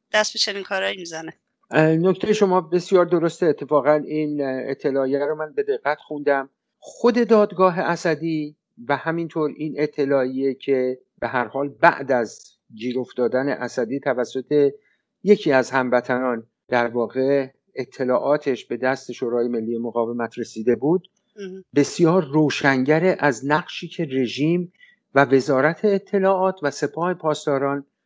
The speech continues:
Speaker 2: اجرا می‌کنند. وزارت اطلاعات نقش خاص داره، اون هم جمع‌آوری اطلاعات و کار شیطان سازیه، از جمله با به کارگیری شبکه خبرنگاران دوست و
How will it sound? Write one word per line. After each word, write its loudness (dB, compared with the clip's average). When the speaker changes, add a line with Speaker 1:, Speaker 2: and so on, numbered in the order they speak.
Speaker 2:
اجرا 0
می‌کنند. -4
وزارت 4
اطلاعات 0
نقش -2
خاص -4
داره، 0
اون -6
هم -6
جمع‌آوری -2
اطلاعات -2
و 4
کار 2
شیطان -4
سازیه، -4
از 0
جمله -2
با -2
به -2
کارگیری 0
شبکه 2
خبرنگاران 0
دوست -6
و 2